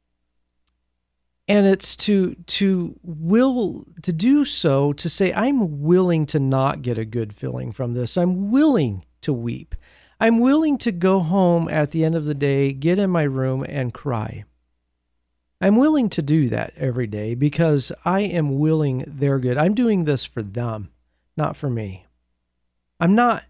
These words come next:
expecting anything from this. It's the call of love." I guarantee you on the cross, Jesus did not get a good feeling.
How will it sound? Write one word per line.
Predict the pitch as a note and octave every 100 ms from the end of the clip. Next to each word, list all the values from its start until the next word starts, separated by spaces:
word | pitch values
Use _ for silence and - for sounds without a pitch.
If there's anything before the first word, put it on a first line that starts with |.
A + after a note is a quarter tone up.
| _
expecting | - - - - F#3 F3 D#3+ C3
anything | C#3 C3 A2 B2+
from | G#2+ A2+
this. | A#2+ A#2+ -
It's | - D#3+ -
the | D#3+
call | - G3+ A3+
of | D#3+ B2
love." | C3 B2+ - A#2 _ _ _ _ _ _ _ _ _ _ _ _ _ _ _ -
I | G#3+
guarantee | C#4+ E4 B3 -
you | A3+ G3 E3+ E3
on | F3+ F3+
the | D3
cross, | - F3+ D3+ C3+ -
Jesus | D#3+ D#3 G3+ A#3 A3 F3+
did | E3+ E3 D3+
not | D3+ C#3+ D#3
get | C#3+
a | C3
good | A#2 C3+ A#2
feeling. | - - B2 G2 G2